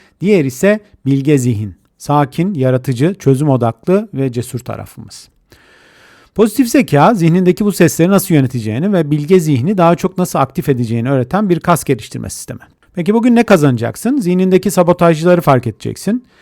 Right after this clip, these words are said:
Bilge tarafını nasıl güçlendireceğini öğreneceksin. Üç, günlük hayatta kullanabileceğin birkaç güçlü egzersizle zihinsel dayanıklılığını arttıracaksın. Zihni bir bahçe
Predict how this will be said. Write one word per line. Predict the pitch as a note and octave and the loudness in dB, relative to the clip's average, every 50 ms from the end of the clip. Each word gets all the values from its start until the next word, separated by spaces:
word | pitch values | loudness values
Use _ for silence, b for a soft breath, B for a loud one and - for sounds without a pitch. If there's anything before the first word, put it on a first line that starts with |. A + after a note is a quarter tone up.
| b b C3+ | b b -12
Bilge | B2 A#2+ B2+ C3+ C#3 E3 F#3+ F#3 | -6 -4 -2 -2 2 0 0 2
tarafını | - F#3 D#3+ D#3+ C3 - C#3+ C3 A#2+ A#2+ | 4 2 2 2 2 2 0 0 0 0
nasıl | C3+ C3+ - G3 | -2 -2 -4 -6
güçlendireceğini | E3+ F3+ D3+ - - F3+ F3 F3+ F3 F3 F3+ F3 F#3 F#3 F#3+ G3+ | -6 -6 -6 -4 -2 0 0 0 0 -2 -2 0 0 0 2 2
öğreneceksin. | G3+ G3 G3 G3 G3 F#3+ F#3 F#3+ F#3 - - G#3+ A3+ A3 b b b b _ - | 2 2 2 2 2 2 2 2 0 0 -4 -4 -4 -4 b b b b _ -4
Üç, | F#3+ A3+ A3 - - | -4 -4 -4 -4 -10
günlük | - - F3+ G#3+ B3 A#3 - | -6 -2 0 0 2 2 2
hayatta | G3 E3 C#3+ - - C#3+ | 4 2 2 0 0 -2
kullanabileceğin | B2+ - G3 G3+ G3 F#3 F3 D#3 C#3+ B2+ D3 F#3+ G#3+ G3+ | 0 0 2 2 4 4 4 2 2 0 0 0 0 0
birkaç | G#3+ F#3+ - G#3+ A3 G#3+ - - | 0 0 4 4 4 4 2 0
güçlü | - D#3+ - - - - F3 | -4 -4 -4 -2 0 0 2
egzersizle | D3 C#3 C3 C3+ C#3+ C#3+ C3 B2+ - - B2 G#2+ A2 D3 G3 B3 B3 b b b b | 2 2 2 2 2 2 2 0 -4 -8 -6 -4 0 0 0 0 -2 b b b b
zihinsel | b - F#3+ F#3+ F3 F3 D3 - - E3 G3+ G#3+ F3 | b -2 0 0 0 0 0 2 2 2 4 4 4
dayanıklılığını | D#3+ D3 C#3 C#3 C#3 C3 - C#3 C3 B2 B2+ B2+ D3 G#3+ F#3+ | 4 4 4 4 2 0 0 0 2 2 2 2 2 2 0
arttıracaksın. | C#3+ - - - A#2+ G2 G#2+ G#2+ - - - - _ _ _ _ _ _ _ - | 0 0 -2 -6 -6 -6 -6 -10 -12 -12 -16 -18 _ _ _ _ _ _ _ -6
Zihni | C#3+ D#3+ F3+ G3+ A#3 A#3 | -4 -2 0 0 0 0
bir | A3+ G3 D#3+ | -2 0 2
bahçe | E3 D#3+ E3 - - A#3+ A3 F#3+ - | 2 2 0 0 0 0 0 0 -2